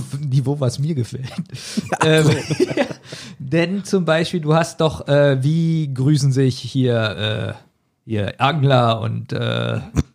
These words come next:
Speaker 2: <laughs>
Speaker 1: was waren das alles? B-, Bowlingspieler
Speaker 2: Na,
Speaker 1: und
Speaker 2: hier so ein Angler sagt ja zum Beispiel Petri Heil.
Speaker 1: Genau.
Speaker 2: Ne? Und so eine Sachen. Und durch ein Gespräch mit irgendjemandem bin ich darauf gekommen, das mal zu checken.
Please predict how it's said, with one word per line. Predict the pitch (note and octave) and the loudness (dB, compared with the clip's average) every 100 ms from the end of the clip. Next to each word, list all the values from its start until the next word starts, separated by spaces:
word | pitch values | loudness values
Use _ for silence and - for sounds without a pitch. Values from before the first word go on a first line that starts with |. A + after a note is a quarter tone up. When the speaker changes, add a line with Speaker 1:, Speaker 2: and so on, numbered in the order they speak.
| _ | _
Speaker 2:
<laughs> | - - - - - | -6 -4 -4 -8 -2
Speaker 1:
was | B2 | 0
waren | C3 D3 | 2 4
das | B2 | 2
alles? | A#2+ A#2+ A#2 | 2 2 0
B-, | A2+ A#2+ A#2+ B2+ | -4 -8 -10 -8
Bowlingspieler | B2+ A2+ D3 D#3 C3+ B2+ - C3+ B2+ B2 | -6 -2 2 2 2 -2 -4 -4 -2 0
Speaker 2:
Na, | C#3+ | 2
Speaker 1:
und | D3 | 4
Speaker 2:
hier | D#3 D3 | 4 4
so | D3 C3 - - | 0 -2 -8 -4
ein | C#3+ | 0
Angler | A#2+ E3 E3 | 4 4 4
sagt | D3+ D3 | 2 0
ja | C#3+ | 0
zum | C#3 | 4
Beispiel | C3+ B2+ C3+ | 4 2 2
Petri | C3 A#2+ A#2 | 0 0 0
Heil. | A2+ G2+ F#2+ G2 | 0 0 0 -2
Speaker 1:
Genau. | B2+ B2+ - | -2 -2 0
Speaker 2:
Ne? | A#2 C3 - | 0 2 2
Und | B2 | 2
so | A#2+ | 2
eine | A#2 A#2 | 2 2
Sachen. | A2 B2 C#3 | 0 0 2
Und | B2+ B2 - - - _ | 2 0 -4 -20 -20 _
durch | - C#3 D3+ D3+ | -16 0 2 4
ein | |
Gespräch | D3+ C#3 - D3+ E3+ F3 D#3 | 2 0 0 4 4 4 4
mit | D3 D3 | 2 0
irgendjemandem | - C#3+ D3 C#3+ C#3+ C#3 C3+ C3+ | -2 2 4 4 4 2 2 2
bin | B2 | 2
ich | A#2+ | 2
darauf | B2 A#2+ - | 0 0 -4
gekommen, | B2+ C3+ B2+ | -2 2 2
das | A#2+ B2 | 4 4
mal | A#2+ A2+ | 2 0
zu | - B2+ | -6 -6
checken. | - A#2+ F#2+ | -2 0 0